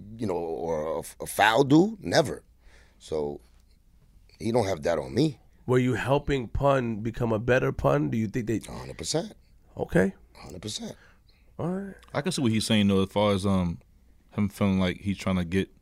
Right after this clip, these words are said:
Speaker 3: you guys away and, you know, get really next to Pun, and then you guys still there. He's probably like, "Yo, what the," like, you know what I'm saying? I
Speaker 1: Maybe,
Speaker 3: want, I want.
Speaker 1: maybe. I'm just giving maybes out.
Speaker 3: Yeah, and I hear you.
Speaker 1: Only he could ever answer that, but nobody had, you know, ever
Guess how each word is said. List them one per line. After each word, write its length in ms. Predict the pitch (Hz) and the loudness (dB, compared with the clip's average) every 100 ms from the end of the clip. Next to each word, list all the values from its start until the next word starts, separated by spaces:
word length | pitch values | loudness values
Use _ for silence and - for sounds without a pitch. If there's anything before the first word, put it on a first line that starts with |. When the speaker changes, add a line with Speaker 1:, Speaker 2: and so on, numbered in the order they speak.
| - _ _ _ _ | -20 _ _ _ _
Speaker 3:
you 140 | 92 98 | -4 0
guys 260 | 98 95 | 2 2
away 400 | 90 87 92 87 | 0 0 2 2
and, 220 | 82 82 - | 0 -4 -4
you 80 | 92 | -4
know, 140 | 87 | -2
get 240 | 82 92 87 | -4 -4 -2
really 240 | 87 85 - | -2 -8 -8
next 240 | 90 95 | -4 -4
to 80 | 87 | -6
Pun, 400 | - 107 92 90 - - | -2 0 2 -2 -10 -8
and 120 | 98 | -2
then 120 | 98 92 | 0 0
you 60 | |
guys 220 | 98 90 | 0 0
still 160 | - 95 | 0 0
there. 100 | 101 | 2
He's 120 | 98 | 0
probably 200 | - 95 | 0 0
like, 160 | 90 87 | 0 -2
"Yo, 140 | 87 | -2
what 160 | 90 - | -4 -6
the," 100 | - 92 | -12 -6
like, 140 | 92 | -2
you 40 | |
know 100 | 107 | 0
what 100 | 110 113 | 0 0
I'm 60 | |
saying? 20 | |
I 60 | 98 | 2
Speaker 1:
Maybe, 280 | 98 196 147 | 6 8 6
Speaker 3:
want, 120 | 98 | 4
I 20 | |
want. 160 | 104 98 | 4 2
Speaker 1:
maybe. 400 | 131 185 233 240 | 2 2 0 -2
I'm 120 | 143 | 0
just 160 | 165 117 | 0 2
giving 240 | 151 151 | 4 4
maybes 340 | 131 92 78 65 | 2 0 -4 -12
out. 140 | - | -10
Speaker 3:
Yeah, 280 | 104 107 98 | 0 4 4
and 100 | 90 | 2
I 100 | 104 | 2
hear 80 | 98 | 2
you. 100 | 85 | 2
Speaker 1:
Only 260 | 139 185 202 | 4 4 2
he 200 | 143 190 | 2 2
could 160 | 143 143 | 6 8
ever 180 | 147 127 | 6 6
answer 400 | 131 143 113 78 | 4 4 2 -4
that, 180 | 67 73 | -8 -6
but 100 | 82 | 0
nobody 400 | 107 113 117 110 | 6 8 8 8
had, 220 | 120 - | 4 2
you 120 | 120 | 0
know, 140 | 101 - | -2 4
ever 500 | 110 143 92 78 - | 12 12 12 -2 -6